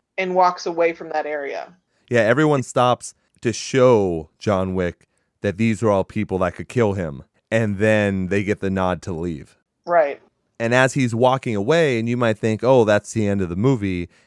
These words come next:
Speaker 2: is him walking away with an hour before things happen. As he's walking, he is seeing everyone get the message that he's been excommunicated, that the bounty is now fourteen million.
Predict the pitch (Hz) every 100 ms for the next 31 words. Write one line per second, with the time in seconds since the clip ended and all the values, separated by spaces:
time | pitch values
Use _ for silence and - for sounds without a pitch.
0 | _ 104 98 - 123 107 104 104 - 98
1 | 92 107 104 95 92 - _ - 104 98
2 | - 92 101 101 92 87 90 101 95 92
3 | 85 - 120 131 101 85 - _ 107 117
4 | 123 - 107 98 107 120 - 104 95 85
5 | _ _ - 117 113 - - 135 131 113
6 | 101 - 113 110 117 110 107 101 107 101
7 | 98 110 - 90 78 - - _ _ -
8 | 98 95 90 113 101 101 101 98 98 -
9 | 101 104 107 98 110 92 90 87 80 _
10 | _ 95 92 90 80 101 104 - 104 95
11 | 92 87 92 92 92 92 90 87 - 107
12 | 107 - - 92 90 101 104 92 82 73